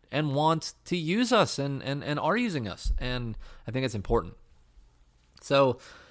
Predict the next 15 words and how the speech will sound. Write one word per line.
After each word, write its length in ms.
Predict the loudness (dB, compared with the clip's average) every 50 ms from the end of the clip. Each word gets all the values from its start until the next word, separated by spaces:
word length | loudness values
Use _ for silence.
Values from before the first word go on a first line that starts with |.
| -20 -20 _ _ _ 2
as 180 | 4 4 6 6
I 80 | 6
end 220 | 6 6 6 4 4
here, 160 | 4 6 6
I 80 | 4 4
just 160 | 4 0 -2
wanna 100 | -2 -2
say 300 | 0 2 4 6 6 6
that, 260 | 4 2 0 0 -4 -12 _ -20 -20 -20 -20 -20 -20 _ _ -6
you 80 | -4
know, 40 | -4
customer 380 | -2 0 0 0 2 2 0 -2
experience 460 | -2 -2 -4 -2 -2 -2 0 0 -2
is 100 | -2 -2
amazing. 520 | -2 -2 0 -2 0 0 -2 -2 -4 -4